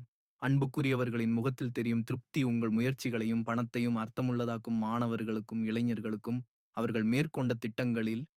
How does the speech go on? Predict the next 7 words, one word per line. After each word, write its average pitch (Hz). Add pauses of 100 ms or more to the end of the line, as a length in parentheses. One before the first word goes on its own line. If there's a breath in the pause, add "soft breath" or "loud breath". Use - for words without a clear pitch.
(200)
அல்லது 120
பணிகளில் 120 (420)
எதிர்பார்த்ததை 127 (460)
விட 123
சிறந்த 160
பலன் 120
கிடைக்கக்கூடும். 110